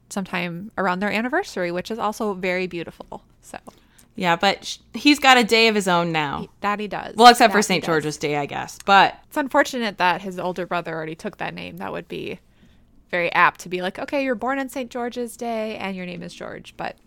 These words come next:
Speaker 1: that's okay 'cause we love Prince George.
Speaker 2: We do.
Speaker 1: So
Speaker 2: I couldn't
Speaker 1: much.
Speaker 2: imagine him with a different name.
Speaker 1: No,
Speaker 2: So.
Speaker 1: he is so a George.
Speaker 2: Yeah. Well, and at, at the time of recording, we do not yet know the current prince's n-, name.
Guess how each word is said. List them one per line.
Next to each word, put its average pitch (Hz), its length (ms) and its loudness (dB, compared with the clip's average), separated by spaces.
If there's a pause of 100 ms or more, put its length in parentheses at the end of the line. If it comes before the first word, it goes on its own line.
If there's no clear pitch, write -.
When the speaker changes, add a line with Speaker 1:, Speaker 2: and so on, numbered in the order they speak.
Speaker 1:
that's 175 200 0
okay - 280 -4
'cause - 300 -12 (220)
we 170 100 -8
love 170 360 -10
Prince - 280 -14
George. - 460 -16 (880)
Speaker 2:
We 190 80 2
do. 180 80 6 (140)
Speaker 1:
So - 40 4
Speaker 2:
I 202 120 8
couldn't 214 200 6
Speaker 1:
much. 202 80 4
Speaker 2:
imagine 175 320 6
him 170 140 0
with 160 160 0
a 160 60 -2
different 151 260 -4
name. 131 340 -4
Speaker 1:
No, 208 500 2
Speaker 2:
So. 156 40 -2
Speaker 1:
he 185 140 -2
is 185 100 -2
so 180 240 2
a 170 60 2
George. 156 560 -4 (760)
Speaker 2:
Yeah. 71 380 -8 (400)
Well, 226 160 10
and 233 140 10
at, 240 260 6
at 247 100 8
the 262 60 2
time 269 220 6
of 311 80 2
recording, 202 760 2
we 180 140 -2
do 180 120 -2
not 196 300 6
yet 247 180 2
know 165 640 2 (320)
the 165 500 8
current 196 400 4
prince's 160 800 -2 (220)
n-, - 160 -14
name. 170 580 0